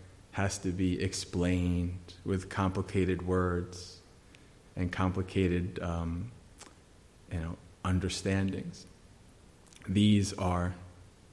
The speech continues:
eminently directly visible. Next is akaliko, means unaffected,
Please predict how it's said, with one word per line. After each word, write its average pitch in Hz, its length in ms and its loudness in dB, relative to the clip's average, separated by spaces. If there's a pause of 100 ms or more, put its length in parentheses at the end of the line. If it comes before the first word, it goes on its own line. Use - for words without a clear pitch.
(120)
eminently 92 680 4 (760)
directly 87 480 0
visible. 87 460 -4 (2000)
Next 101 360 0
is 95 200 2
akaliko, 104 1000 2 (800)
means 87 340 -2 (140)
unaffected, 110 920 0